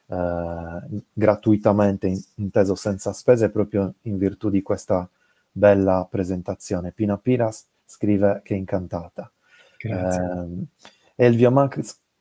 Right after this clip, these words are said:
Speaker 1: consiglia un-, chiede di consigliarle una serie T V. Te ne consiglio una io, Elvio, che mi consigliò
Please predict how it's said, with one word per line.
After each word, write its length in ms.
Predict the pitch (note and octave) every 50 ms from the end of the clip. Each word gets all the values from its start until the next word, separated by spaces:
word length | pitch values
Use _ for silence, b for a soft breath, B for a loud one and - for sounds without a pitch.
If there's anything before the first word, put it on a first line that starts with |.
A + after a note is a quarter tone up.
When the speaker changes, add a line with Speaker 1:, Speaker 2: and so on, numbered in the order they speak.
| _ _
Speaker 1:
consiglia 540 | - - B2 A#2 A#2 - C3+ C3 C3 B2+ A#2
un-, 320 | A2+ A#2 A#2+ A2+ C3 C3 - - _
chiede 260 | - - C3+ B2 B2
di 120 | A#2 A#2 A2+
consigliarle 600 | - B2 A#2+ G#2+ - B2+ A#2+ B2+ C3+ C#3 C3+ B2
una 180 | A2+ A2 G#2+
serie 260 | G#2 - A#2 A2 A2 A2
T 160 | - G#2+ G2
V. 160 | F2+ F2+ F2 b b b b b b b
Te 120 | _ C3 C3
ne 80 | C3
consiglio 480 | - D#3+ D3 - - F3 E3 D#3 C#3+ D3+
una 240 | D3+ C3+ A2+ G#2 G#2
io, 320 | G#2 G2+ F#2+ F#2+ F#2 G2
Elvio, 260 | G#2+ C3 B2 A2+ G2+
che 140 | - - G#2+
mi 120 | G#2 A2
consigliò 800 | G#2+ - C3 A2+ A2 - - A#2 A2 B2 C3+ C#3 C#3 C3+ - B3+